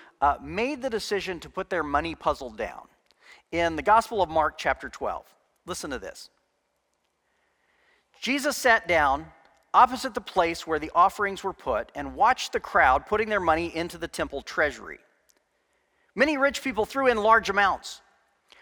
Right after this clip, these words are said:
but a poor widow came and put in two very small copper coins worth only a few cents. Calling his disciples to him, Jesus said, "Truly I tell you, this poor widow has put more into the treasury than all the others.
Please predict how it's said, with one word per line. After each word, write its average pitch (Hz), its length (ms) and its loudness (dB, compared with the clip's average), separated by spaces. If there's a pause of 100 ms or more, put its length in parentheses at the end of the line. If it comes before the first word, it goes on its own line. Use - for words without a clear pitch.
(120)
but 220 100 4
a 208 40 2
poor 311 300 4
widow 220 280 2
came 254 400 -4
and 214 100 -4
put 214 200 0
in 190 300 -2
two 294 360 -8
very 226 340 2
small 214 380 -2
copper 190 340 2
coins 151 380 -6
worth 185 220 -4 (100)
only 285 300 0
a 220 40 2
few 240 220 -10
cents. - 580 -6 (760)
Calling 269 300 4
his 240 180 -2
disciples 190 540 -2
to 294 180 -8
him, 135 280 -6
Jesus 226 440 -6
said, 127 420 -4 (880)
"Truly 247 340 -2
I 156 100 0
tell 110 220 -8
you, 90 160 -16 (460)
this 220 180 -2
poor 302 360 2
widow 202 340 2
has 180 140 -4
put 180 240 -4
more 214 320 2
into 208 240 -6
the 208 80 -4
treasury 160 460 -2
than 156 120 0
all 160 140 2
the 151 160 -2
others. 147 440 -2